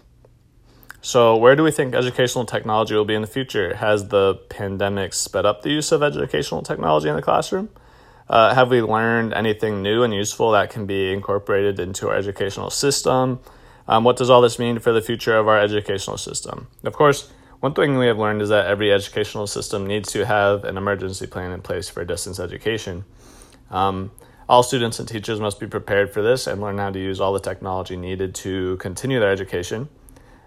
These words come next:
Uh, better infrastructure must be put into place in order to enable high technology access for, um, everybody, you know, students, teachers, and parents,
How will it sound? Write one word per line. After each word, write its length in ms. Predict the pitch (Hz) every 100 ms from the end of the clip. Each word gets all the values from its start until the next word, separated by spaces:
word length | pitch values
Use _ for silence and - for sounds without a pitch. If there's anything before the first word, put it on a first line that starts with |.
| -
Uh, 220 | 55 -
better 380 | 113 120 120 117
infrastructure 760 | 117 117 123 117 110 107 127 127
must 300 | 113 107 -
be 380 | 98 95 98 - _
put 140 | - 123
into 160 | 104
place 460 | 104 110 107 135 -
in 120 | -
order 200 | 107 101
to 240 | 95 - 98
enable 280 | 95 95
high 160 | 92 95
technology 500 | 95 - 95 92 98
access 400 | 90 92 - 98
for, 420 | - 92 95 92 - - - -
um, 340 | - 98 95 82 - _ -
everybody, 480 | 147 147 101 113 131
you 60 |
know, 140 | 104 101
students, 480 | 104 101 95 95 -
teachers, 300 | 95 98 95
and 120 | 87
parents, 480 | 92 95 107 -